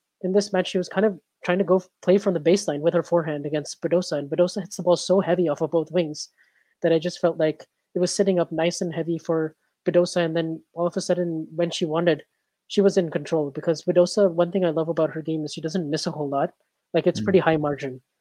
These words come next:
Speaker 1: So she can hit, you know, pretty, pretty solid forehands and backhands without, without missing a ton and with pretty good depth.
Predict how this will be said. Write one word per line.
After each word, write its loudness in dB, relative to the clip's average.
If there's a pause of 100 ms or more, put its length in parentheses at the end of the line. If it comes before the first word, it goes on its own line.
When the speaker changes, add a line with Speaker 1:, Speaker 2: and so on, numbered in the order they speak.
(320)
Speaker 1:
So 0
she -6
can 2
hit, 0 (380)
you 0
know, 0
pretty, 2 (440)
pretty 4
solid 2
forehands 0
and -2
backhands -2
without, 0 (360)
without 6
missing 0
a 0
ton -2
and -2
with -6
pretty 2
good -2
depth. -2